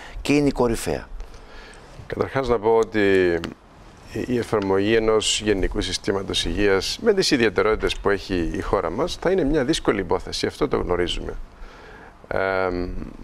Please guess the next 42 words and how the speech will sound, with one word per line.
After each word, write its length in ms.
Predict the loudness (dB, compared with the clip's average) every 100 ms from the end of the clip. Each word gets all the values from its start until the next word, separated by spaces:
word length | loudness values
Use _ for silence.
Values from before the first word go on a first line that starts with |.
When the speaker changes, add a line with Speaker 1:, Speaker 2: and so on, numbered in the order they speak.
| -10 -4
Speaker 2:
αυτά 340 | -4 -2 -2
τα 120 | 0
τεχνικά 520 | 0 0 0 0 -2
θέματα 420 | 0 0 2 0 0
τα 140 | 0
οποία 680 | 0 0 2 4 2 0 -2 -4 -8 -2
προκύπτουν 640 | -2 0 -2 -2 -2 0
από 200 | 0 -2
μέρα 240 | -2 -2
σε 200 | -2 -2
μέρα, 200 | 0 0
αν 80 | 0
είμαι 160 | 0 0
σίγουρος 380 | 0 2 2 -2
ότι 180 | -2
μπορούν 360 | -2 0 0 0
να 120 | 0
τα 120 | -2
διαχειριστούν, 540 | -2 -4 -6 -6 -4 -4 -2
υπάρχουν 420 | 0 0 -2 0
προβλήματα, 520 | 0 0 -2 -2 -2
τα 120 | -2
είδα 140 | 0 0
και 100 | -2
εγώ 160 | -2
σε 140 | -4 -4
πρώτον, 600 | -4 -4 -4 -4 -6 -10 -18 -20 -18 -18 -18 -8
από 180 | -6 -4
πρώτο 280 | -2 -2 -2
χέρι 260 | -2 -2 -2
χθες, 520 | -4 -4 -2 -4 -2
ε, 200 | -2 -2
σε 140 | -4 -6
κάποιον 340 | -6 -6 -2
ιατρείο. 480 | -2 0 0 0 0
Εν 120 | -2 -2
πάση 220 | 0 2
περιπτώσει, 460 | 0 0 -2 0
αυτά 240 | -2 0 0
είναι 140 | 0
διαχειρίσιμα, 760 | 0 0 0 0 0 -2 -2 -6 -6
αλλά 400 | -2 0 -2